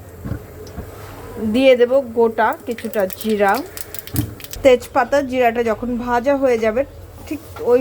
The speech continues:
সময় দিয়ে দেব কাঁচা লঙ্কা আর পেঁয়াজ কুচি। পেঁয়াজটা যখন একটু হালকা ভাজা হয়ে যাবে ঠিক এই সময় দিয়ে দেব আদা বাটা আর পেঁয়াজ বাটা,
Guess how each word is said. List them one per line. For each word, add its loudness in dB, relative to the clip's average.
সময় -2
দিয়ে 4
দেব 0
কাঁচা 2
লঙ্কা 0
আর 0
পেঁয়াজ 6
কুচি। -4
পেঁয়াজটা 2
যখন -8
একটু -8
হালকা 0
ভাজা 0
হয়ে 0
যাবে 0
ঠিক -4
এই 4
সময় 4
দিয়ে 4
দেব 0
আদা 2
বাটা 2
আর 2
পেঁয়াজ 4
বাটা, -4